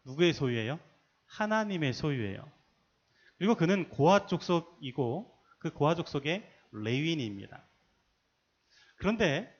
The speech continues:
그가 레위인으로서 하나님의 성전에 봉사하는 사람으로서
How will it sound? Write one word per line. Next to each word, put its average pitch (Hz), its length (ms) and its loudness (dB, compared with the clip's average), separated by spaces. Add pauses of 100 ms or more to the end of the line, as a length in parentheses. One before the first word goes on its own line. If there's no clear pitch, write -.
(220)
그가 208 560 2
레위인으로서 175 1400 0
하나님의 214 880 -2
성전에 214 800 -4
봉사하는 170 1000 -2
사람으로서 131 840 -4